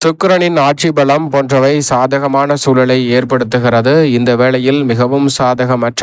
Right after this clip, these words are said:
அமைப்பு என்று சொன்னால், நிச்சயமாக உஷ்ண கிரகமாக இருக்கக்கூடிய சூரியன் எதிர்பார்ப்புகளை பூர்த்தி செய்யும் ஏழில்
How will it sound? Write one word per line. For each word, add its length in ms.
அமைப்பு 340
என்று 280
சொன்னால், 380
நிச்சயமாக 640
உஷ்ண 300
கிரகமாக 540
இருக்கக்கூடிய 680
சூரியன் 440
எதிர்பார்ப்புகளை 840
பூர்த்தி 320
செய்யும் 340
ஏழில் 320